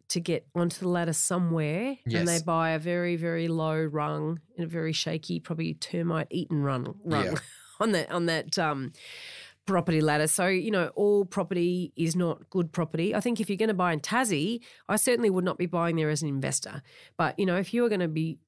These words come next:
Speaker 1: s-, putting your roots down there and, and staying and you're com-, you know, you're committed, you've got family, you've, you've got all of that and
Speaker 2: Yeah.
Speaker 1: you love it, then buy to live in by all means.
Speaker 2: Yeah.
Speaker 1: Um,
Speaker 2: But
Speaker 1: you
Speaker 2: still buy a good asset.
Speaker 1: Oh, absolutely. You wanna buy a good asset. I'm not saying
Speaker 2: Yeah.
Speaker 1: don't buy a good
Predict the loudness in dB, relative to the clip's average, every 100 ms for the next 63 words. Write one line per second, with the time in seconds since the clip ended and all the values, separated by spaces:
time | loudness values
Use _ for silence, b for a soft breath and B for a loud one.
0 | -8 -8 -4 0 2 4 2 0 0 0
1 | 2 2 0 0 -2 -2 0 0 -2 0
2 | 2 2 2 2 0 0 -2 -2 -2 -2
3 | -6 -2 0 0 -2 -2 -2 0 -2 -4
4 | -6 -4 0 0 0 0 -2 -4 -8 -8
5 | -4 -2 0 0 2 2 2 2 2 2
6 | 2 2 -2 B B B 0 0 0 2
7 | 2 4 2 2 2 0 -2 -4 -10 _
8 | 0 2 2 2 0 0 -4 -2 -2 -4
9 | -8 _ 0 4 4 4 2 -2 -8 _
10 | -2 2 2 4 2 2 -2 -4 -6 -10
11 | -14 _ _ _ 2 2 4 4 4 4
12 | 4 2 2 2 2 2 2 0 -2 -2
13 | 0 2 2 2 2 0 0